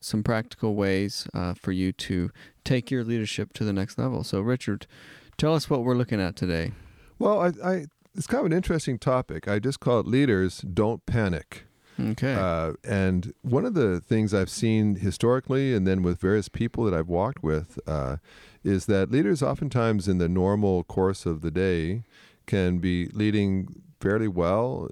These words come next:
Speaker 2: seeing some progress and s-, having some success, and then a problem arises. Uh,
Speaker 1: Mm-hmm.
Speaker 2: maybe,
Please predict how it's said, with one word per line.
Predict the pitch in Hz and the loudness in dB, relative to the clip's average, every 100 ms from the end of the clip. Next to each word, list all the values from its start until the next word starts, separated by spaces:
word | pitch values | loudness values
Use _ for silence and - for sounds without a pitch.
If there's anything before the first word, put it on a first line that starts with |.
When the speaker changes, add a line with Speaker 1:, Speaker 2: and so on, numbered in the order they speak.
| - | -12
Speaker 2:
seeing | - 98 98 | -4 0 0
some | 92 85 | 0 -4
progress | - 92 98 101 107 127 85 | 0 0 0 0 -2 -2 -6
and | 80 | -4
s-, | |
having | 92 87 92 | -2 0 0
some | - 85 | -2 -4
success, | - 76 - 92 110 - - - - - - | -4 -6 0 0 0 -6 -18 -20 -20 -20 -2
and | 104 | 0
then | 127 143 135 120 | 2 2 0 -2
a | 107 | -4
problem | - 123 117 104 85 71 - | -2 2 2 2 -2 -4 -6
arises. | 82 76 65 65 - 87 - _ _ | -2 -2 -4 -8 -14 -16 -18 _ _
Uh, | - | -4
Speaker 1:
Mm-hmm. | - | -2
Speaker 2:
maybe, | 95 104 104 98 | 0 2 2 0